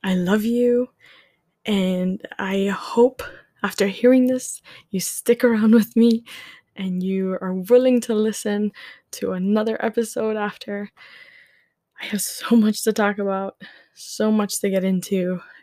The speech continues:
and I hope that you stick around with me.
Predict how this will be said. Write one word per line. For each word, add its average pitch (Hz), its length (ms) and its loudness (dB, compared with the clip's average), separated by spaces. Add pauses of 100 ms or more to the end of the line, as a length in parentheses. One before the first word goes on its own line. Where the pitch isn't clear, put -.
and 185 800 -2
I 180 180 -6
hope 196 480 -6 (600)
that 196 180 -4
you 180 580 -2 (720)
stick - 300 -8
around 175 260 -6
with - 220 -10
me. 214 200 -8